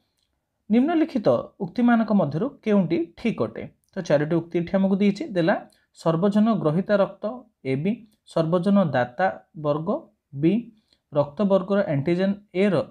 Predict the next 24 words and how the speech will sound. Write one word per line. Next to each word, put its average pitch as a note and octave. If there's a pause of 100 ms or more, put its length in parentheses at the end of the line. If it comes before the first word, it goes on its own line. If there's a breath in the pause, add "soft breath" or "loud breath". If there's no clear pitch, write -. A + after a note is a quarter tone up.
ଏ F3
ରକ୍ତ F#3+
ବର୍ଗର F#3
ଆଣ୍ଟିଜେନ୍ E3+
ଆଣ୍ଟିବଡି E3+
ବି E3
ଆଉ F#3 (120)
ଏ, F#3+ (600 soft breath)
ବି F3
ରକ୍ତର F3+
ଆଣ୍ଟିଜେନ୍ C#3 (160)
ଆଉ D#3+
ଆଣ୍ଟିବଡି B2+ (200)
ଏ C3
ଓ F3
ବି। C#3 (400 soft breath)
ତ -
ଏ C#3
ଭିତରୁ C3+
ଆମେ C#3+
ଦେଖିବା E3+ (320)
କୋଉଟି E3+ (240)
ଠିକ୍ C#4
ଅଟେ। A2